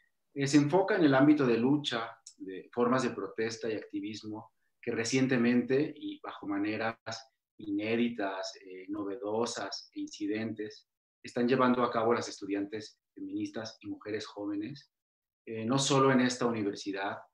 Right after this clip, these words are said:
sino en diversos espacios educativos de México, de América Latina y del mundo. Bueno, pues ellas no solo están cuestionando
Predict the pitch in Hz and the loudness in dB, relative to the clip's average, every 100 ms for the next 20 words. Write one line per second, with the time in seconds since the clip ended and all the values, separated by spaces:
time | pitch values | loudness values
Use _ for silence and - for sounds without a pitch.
0 | _ _ _ 113 104 104 107 120 - 104 | _ _ _ -8 -4 -2 0 0 0 -4
1 | 101 107 98 - 101 101 90 90 - 98 | -6 -4 -4 -4 -6 -8 -10 -14 -14 -8
2 | 101 95 92 95 101 104 98 90 90 95 | -6 -6 -8 -4 -4 -6 -10 -12 -12 -12
3 | 101 - - - 90 90 - _ 95 87 | -12 -12 -16 -18 -20 -20 -20 _ -14 -14
4 | 85 82 _ _ _ _ _ _ _ _ | -16 -20 _ _ _ _ _ _ _ _
5 | _ _ _ - 147 143 151 156 151 151 | _ _ _ -6 -2 4 6 8 8 8
6 | 151 147 131 143 139 117 110 113 117 120 | 8 6 2 2 2 0 0 0 0 -2
7 | - | -4